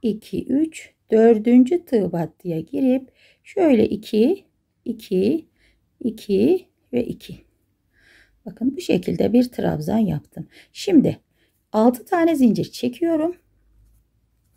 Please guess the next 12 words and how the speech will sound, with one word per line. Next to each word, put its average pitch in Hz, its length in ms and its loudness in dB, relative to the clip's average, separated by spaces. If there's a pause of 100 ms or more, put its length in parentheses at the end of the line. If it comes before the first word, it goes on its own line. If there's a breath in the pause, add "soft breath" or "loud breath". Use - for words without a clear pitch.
(760)
Trabzanın 262 640 4
arasına 190 480 0
girerek 208 800 2
kirpiğimi 180 520 -4
kapattım. - 580 -16 (2000)
İlkini 190 440 0
altı 208 320 -2
zincir, 294 500 2
ikincisini 226 640 -6
beş 175 200 -4
zincir. - 500 -18 (2000)
Ve 202 320 -2